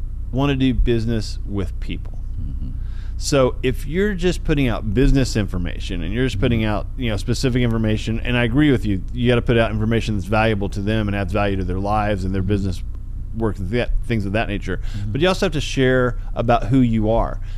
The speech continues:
Speaker 1: because when I do business with, um, any type of organization, like you're, even in your company, if I did business with you, I'm, I'm doing business with an individual inside that organization.
Speaker 2: Mm-hmm.
Speaker 1: And I think that's where social media and social business strategy allows me to get to know the people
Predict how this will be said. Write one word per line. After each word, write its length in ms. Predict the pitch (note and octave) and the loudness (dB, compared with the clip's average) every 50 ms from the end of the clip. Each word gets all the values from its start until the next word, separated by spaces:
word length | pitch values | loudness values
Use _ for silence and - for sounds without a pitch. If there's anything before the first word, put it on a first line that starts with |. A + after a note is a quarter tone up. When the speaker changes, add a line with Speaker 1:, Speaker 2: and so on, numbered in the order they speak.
| - - | -4 -2
Speaker 1:
because 280 | B2 A2+ A#2 A#2+ A2 G#2 | 0 2 2 2 2 2
when 140 | A#2+ B2+ B2+ | 0 0 0
I 240 | - C3 C#3+ D#3 | 0 0 2 2
do 160 | D#3 C#3+ C#3 B2+ | 2 4 2 2
business 520 | A2+ A2+ B2 A#2+ A2+ A#2 A#2+ A2 - - | 4 4 2 2 2 2 0 -2 -2 -2
with, 360 | - A2 A2 A2 G2+ - - - - - - - - | 0 2 2 2 2 0 -2 -4 -4 -4 -4 -4 -2
um, 360 | - A2 A2 G#2 G#2 F#2+ F2+ - - | -2 0 0 0 0 0 -2 -4 -4
any 200 | - B2+ C#3 C#3 | -2 0 2 2
type 140 | C#3 C#3+ B2 | 4 2 2
of 120 | A2 A2 A2+ | 2 2 2
organization, 600 | A#2 A2 G#2+ G#2+ G#2+ G2 G#2+ G#2 G2+ - A#2 G#2+ | 2 2 2 2 2 2 2 2 2 0 0 0
like 160 | G#2 G2 F2+ | 0 0 0
you're, 180 | G2 A2 A#2+ B2 | 0 0 0 2
even 260 | B2 B2 A2+ A2+ G#2+ | 2 2 2 2 2
in 140 | G#2+ G#2 G2+ | 2 2 2
your 180 | G#2+ B2 C3 | 2 2 2
company, 320 | B2 - B2 A2+ G#2 G#2 A2 | 2 2 0 0 0 0 0
if 80 | G2+ G#2 | 0 2
I 100 | G#2+ G#2+ | 0 0
did 200 | G#2 A2 G#2+ G#2 | 0 0 0 0
business 300 | A2+ A#2+ A#2 B2 A2+ - | 0 0 0 0 -2 -2
with 140 | G#2 G2 G2+ | -2 0 0
you, 120 | G#2 - - - - - - - | 0 0 -2 -4 -6 -6 -4 -2
I'm, 180 | C3+ D3+ D#3 - | -2 -2 -2 0
I'm 160 | C3 D3 D#3+ D#3 | 0 0 2 2
doing 280 | E3 E3 D#3 C#3+ B2 | 2 2 2 2 2
business 300 | A#2 B2+ B2 A#2+ A2+ - | 2 0 0 0 -2 -2
with 140 | - A2 A2 | -2 -2 -2
an 80 | G2+ - | -2 -2
individual 480 | A#2+ A#2 A2+ G#2 A2+ A2+ G#2 G#2+ G2+ - - | -2 -2 0 2 2 2 2 0 -2 -2 -2
inside 500 | G2+ G2 F#2 F#2 - A#2+ A2+ A2 G#2+ F#2+ | -2 -2 -2 -2 0 2 2 4 4 4
that 120 | G2+ G2+ G2 | 2 2 2
organization. 680 | G2+ F#2+ F#2+ F#2 F2+ E2+ F2+ F#2 - - - - - - | 2 0 0 0 0 0 -2 -2 -2 -2 -4 -6 -6 -6
Speaker 2:
Mm-hmm. 280 | - - - - - - | -6 -6 -6 -6 -4 0
Speaker 1:
And 100 | - C3 | 2 2
I 60 | C#3+ | 4
think 140 | D#3+ E3+ D#3 | 4 4 4
that's 220 | E3 D#3+ - - | 2 2 2 2
where 100 | D#3+ C#3 | 2 2
social 680 | A2+ - - - - B2+ B2+ A#2 - - B2+ A#2+ A2+ G#2+ | 2 0 -2 0 2 4 4 4 2 2 2 2 2 2
media 540 | G#2 G#2+ G2+ G2 G#2 A2+ A2+ A#2 A2+ G#2+ G#2 | 0 0 2 2 2 2 2 2 2 2 0
and 120 | G2 F#2+ | -2 -2
social 320 | - - A#2+ A2+ - - A2 | -2 0 0 0 0 0 -2
business 240 | G2+ G2+ G2 - | -2 -2 -2 -2
strategy 400 | - - B2 A#2+ A#2+ B2 A2 G#2 | -2 0 0 2 2 2 2 0
allows 460 | G2+ G2 - G#2 G#2 G#2 A2 A2 G2+ G2 | 0 0 0 2 2 2 2 2 0 0
me 120 | G#2+ G#2 | 0 0
to 80 | F#2+ G2+ | 0 0
get 160 | G2 A2 G2+ F#2 | 0 -2 -2 -2
to 80 | G2 | -2
know 240 | G2 F#2+ G2 G#2+ A2+ | -2 0 0 0 0
the 100 | G#2+ G#2 | 0 -2
people 400 | F#2 G#2 G#2 - G2+ G2 F#2+ F#2 | -2 -2 -2 -2 -2 -2 -2 -2